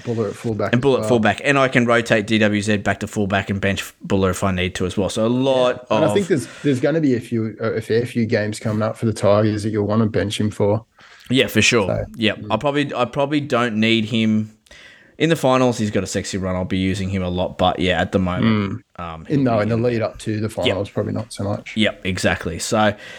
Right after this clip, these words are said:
Speaker 2: interesting times. I, I won't hit the waivers for front row forwards, but I'll definitely dip my toe in the free agents in the morning to see what I can get, and maybe I'll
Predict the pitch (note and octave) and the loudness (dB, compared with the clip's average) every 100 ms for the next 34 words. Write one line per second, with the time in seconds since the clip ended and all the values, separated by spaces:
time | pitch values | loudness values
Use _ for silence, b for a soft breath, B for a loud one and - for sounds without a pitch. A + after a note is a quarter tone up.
0 | B B D3 E3 F3+ - G3 F3+ E3+ F3+ | B B 0 2 2 2 0 2 2 2
1 | E3+ B2+ B2 A#2+ B2 C3+ E3+ F3+ - - | 2 2 2 2 0 2 2 0 -8 -14
2 | - - D#3 - C3+ A2 A2+ B2 B2 C#3 | -12 -2 -2 2 2 4 4 4 2 0
3 | C3+ C3+ - C#3 B2+ B2+ C3+ C3 - A2+ | -2 -4 0 2 2 2 2 2 2 2
4 | G#2 G#2 A#2+ - A#2 G2 - A2 G#2 G#2 | 4 2 0 0 -2 0 -2 -2 -2 0
5 | G2+ G2+ G2 - G#2 G2 F#2+ F#2 F#2 F#2 | 0 0 0 -2 0 2 0 -2 -6 -6
6 | F#2 G2+ A2+ G#2+ F#2 - G2+ F#2+ F#2 G2 | -4 0 2 2 -2 -4 -2 -2 -4 -6
7 | F#2 A#2 C3+ G#2+ B B B - G#2+ G#2+ | -4 0 2 0 B B B 0 4 4
8 | A2 G#2 G#2 G2 F#2+ - | 4 4 4 4 2 -4